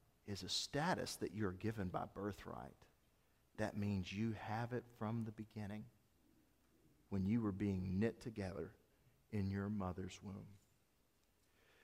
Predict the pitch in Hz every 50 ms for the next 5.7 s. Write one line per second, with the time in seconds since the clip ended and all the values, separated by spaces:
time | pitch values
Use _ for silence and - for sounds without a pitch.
0 | - - - - - 131 120 - 113 95 - - - - - 190 - - - -
1 | - 175 98 85 78 - - - - - - - - - - _ _ _ - -
2 | - - - - - - - - - _ _ _ _ _ - 104 92 92 90 -
3 | 101 101 110 113 117 117 - 107 110 113 107 95 90 - - - - - - -
4 | - - - _ _ _ _ _ _ _ _ _ _ _ - - 101 - - -
5 | - - - - - - 120 117 95 - - - - -